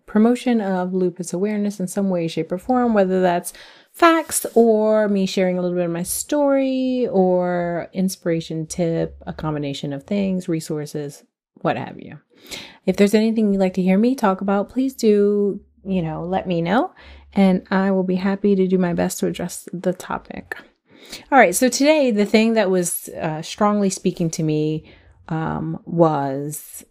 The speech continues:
the value in affirmations. You know, and, uh, the quick go-to for affirmations are kind of "I am"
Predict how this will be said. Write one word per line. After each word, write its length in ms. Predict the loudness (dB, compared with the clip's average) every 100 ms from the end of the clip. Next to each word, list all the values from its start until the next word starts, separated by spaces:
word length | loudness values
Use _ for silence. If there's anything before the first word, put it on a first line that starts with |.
| _
the 160 | 0 2
value 800 | 4 4 4 0 -2 -4 -2 -4
in 580 | -2 -2 -2 -4 -6 -8 -12 -20 -20 -20 _ _ _ -8 -4 0
affirmations. 1000 | 0 0 -4 -4 -6 -10 -12 -12 -16 -18 _ _ -20 -20 -20 _ _ _ _
You 140 | -4 -2
know, 140 | -4
and, 420 | -2 0 0 -2
uh, 360 | -6 -6 -8 -10
the 180 | -4 -4
quick 380 | 0 2 2 4
go-to 520 | 2 2 0 -2 -2
for 140 | -2 0
affirmations 1120 | 0 -2 -4 -4 -4 -6 -6 -6 -6 -8 -10 _ -20 _ _
are 720 | 0 2 2 0 -2 -6 -8 -12 _ _ _
kind 240 | -6 -4 -4
of 200 | -8 -8 0
"I 280 | 2 2
am" 500 | 0 -2 -2 -2 -6